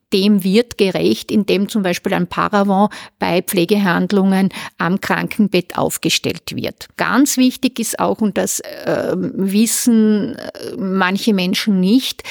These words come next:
es bedeutet auch, dass ich das Recht habe zu verlangen, wenn ein Arzt, eine Ärztin mit mir ein Gespräch führt, zum Beispiel bei der Visite, dass dieses Gespräch in einem vertraulichen Rahmen stattfindet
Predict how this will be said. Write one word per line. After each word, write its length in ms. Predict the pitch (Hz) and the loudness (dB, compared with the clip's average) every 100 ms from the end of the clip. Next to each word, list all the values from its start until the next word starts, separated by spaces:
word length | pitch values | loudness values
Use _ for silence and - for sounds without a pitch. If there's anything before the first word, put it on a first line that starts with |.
| - - | -14 -4
es 180 | 196 - | -2 0
bedeutet 760 | 202 - 170 185 - 196 - | -2 0 0 0 0 -4 -4
auch, 420 | 208 160 185 277 - - - - _ | -4 0 2 2 0 -8 -14 -16 _
dass 460 | 196 175 180 - - | 0 0 0 -2 -2
ich 380 | - 190 - - | 0 0 -2 -4
das 220 | - 170 196 | 0 0 2
Recht 420 | 170 180 - - | 2 0 -2 -4
habe 380 | 156 180 208 226 | 0 0 0 -2
zu 160 | - | -4
verlangen, 720 | 190 180 160 147 165 208 254 - - 240 | -4 -4 -4 -2 0 4 4 2 -4 -10
wenn 480 | 214 190 185 202 202 - - - 262 | -4 0 2 4 2 0 -10 -12 -4
ein 200 | 180 185 | 0 0
Arzt, 380 | - 170 - - | 0 -2 0 0
eine 200 | 180 - | 2 2
Ärztin 420 | 175 - - 180 | -2 -2 0 2
mit 160 | 175 - | 2 2
mir 120 | 175 | 0
ein 120 | 170 | 0
Gespräch 540 | 160 - - 165 160 | -2 -4 0 0 0
führt, 320 | - 202 269 - | 0 2 2 0
zum 180 | - | -2
Beispiel 320 | 180 175 - - | 0 0 -2 -4
bei 140 | 175 | -2
der 120 | 175 | 0
Visite, 680 | 175 175 - 220 - 233 226 - - - - | 0 -2 2 0 2 0 0 -2 -10 -10 -4
dass 180 | 196 - | -2 0
dieses 360 | 196 196 190 | 2 2 2
Gespräch 500 | - 185 - 156 170 | 2 0 0 0 0
in 100 | 202 | 2
einem 160 | 175 170 | 2 2
vertraulichen 680 | - - - 208 202 214 226 | 0 -4 -4 -2 0 2 2
Rahmen 340 | 190 180 190 | 2 2 2
stattfindet 640 | - 190 - - 185 180 | 0 -2 -4 0 0 0